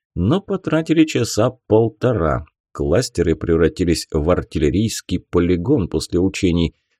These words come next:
То и дело попадались воронки, завалы, приходилось объезжать, местами дороги вообще не было.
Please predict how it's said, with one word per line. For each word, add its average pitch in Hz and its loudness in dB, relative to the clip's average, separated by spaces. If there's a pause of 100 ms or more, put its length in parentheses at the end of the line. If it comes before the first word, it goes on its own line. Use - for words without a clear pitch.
(160)
То - -2
и 117 2
дело 98 2
попадались 82 0
воронки, 92 0
завалы, 95 0
приходилось 80 0
объезжать, 76 -2
местами 147 -6
дороги 107 2
вообще 101 0
не 98 0
было. 90 0